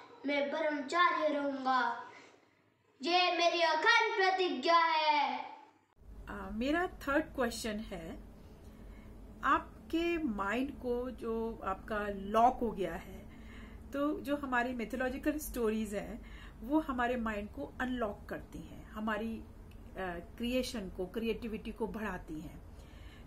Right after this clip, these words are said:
Speaker 2: तो कुछ ऐसे characters हैं जो उस time पे, पुरानी कथाओं के time पर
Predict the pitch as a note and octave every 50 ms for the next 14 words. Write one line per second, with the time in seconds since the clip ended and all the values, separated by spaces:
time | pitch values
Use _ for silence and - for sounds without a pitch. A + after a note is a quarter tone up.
0 | - - F4+ F4+ - G4+ F#4+ G4 E4 C#4 C4+ C4+ - F4 - - A#3+ G3+ A3 G#3+
1 | G#3+ - C4+ C4 C4+ C4 - - A#3 A3 G#3+ A3 A3 A3 G#3+ - A3+ A#3 A3+ -
2 | D#4 D4+ D4+ - - - B3+ A#3+ A#3 A#3 A3 - - F#3 - - - - - -
3 | - - - - - - - - - - - - - - - - - - A#3+ B3
4 | B3 A3+ A3+ B3 A#3+ A#3+ A3+ G#3 - - - A#3+ A#3+ A#3 A#3 A#3 G3+ G3+ G3+ F#3+
5 | F3 F3 F3 F3 - F#3+ G3+ -